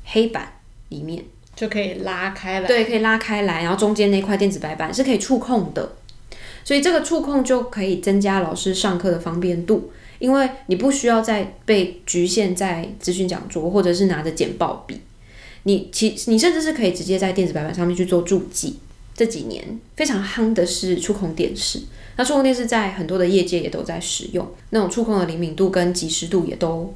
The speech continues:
Speaker 1: 越来越先进，
Speaker 2: 更好。
Speaker 1: 因为现在我们科技真的太方便，然后都进步得太快，这些资讯产业。那包含因为疫情的关系，其实今年有很多的大学开始购入了，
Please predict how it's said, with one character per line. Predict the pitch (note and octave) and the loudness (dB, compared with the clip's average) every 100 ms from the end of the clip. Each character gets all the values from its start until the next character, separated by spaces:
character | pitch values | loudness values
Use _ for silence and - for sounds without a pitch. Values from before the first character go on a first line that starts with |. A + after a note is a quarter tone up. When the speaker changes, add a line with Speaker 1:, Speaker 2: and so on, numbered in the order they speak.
| - | -4
Speaker 1:
越 | A3 | 0
来 | F3+ | 0
越 | F#3+ F3+ | 0 0
先 | F3+ D#3+ | -2 -4
进， | D#3 E3 | -4 -4
Speaker 2:
更 | C#4 | -4
好。 | |
Speaker 1:
因 | C#4 | -4
为 | |
现 | - C4 | -2 0
在 | |
我 | F#3+ | -2
们 | D#3+ | -2
科 | G#3 | -2
技 | F#3+ | 0
真 | F3+ | -2
的 | E3 - | -6 -8
太 | - - G#3+ E3+ | -8 -2 0 0
方 | - D3+ D#3 | -4 -8 -2
便， | F3+ F3 - - - | -2 -2 -8 -14 -4
然 | F3 | 0
后 | G#3 | 2
都 | G3+ G3+ | 2 0
进 | A3 | 0
步 | F3+ E3 | 0 -2
得 | |
太 | - - | -4 -8
快， | - - - | -8 -8 0
这 | G3 | 2
些 | F#3+ | 2
资 | F#3 | -2
讯 | E3+ D#3+ | -4 -6
产 | - G3 - | -6 -10 -10
业。 | - - - - - | -8 -8 -10 -18 -8
那 | - C4 | -2 0
包 | C#4 C#4+ | 2 2
含 | A#3+ F#3 F#3+ | 2 2 4
因 | |
为 | A#3 A3+ | 4 2
疫 | B3 F#3 | 0 -2
情 | - D#3 | -4 -6
的 | D#3+ | -6
关 | E3+ E3+ | -4 -2
系， | F3 - E3 E3+ | -2 -4 -6 -4
其 | - | 0
实 | G#3 | 2
今 | G#3 B3 | 2 2
年 | G3 | 2
有 | |
很 | F#3 E3 | 0 -4
多 | F#3 | -2
的 | F3 | 0
大 | G3+ E3+ | -2 -4
学 | E3+ | -6
开 | D#3+ F3+ | -6 -6
始 | - | -4
购 | - F3+ D#3+ | 0 0 0
入 | F3 D#3 | -4 -4
了， | E3 - | -6 -6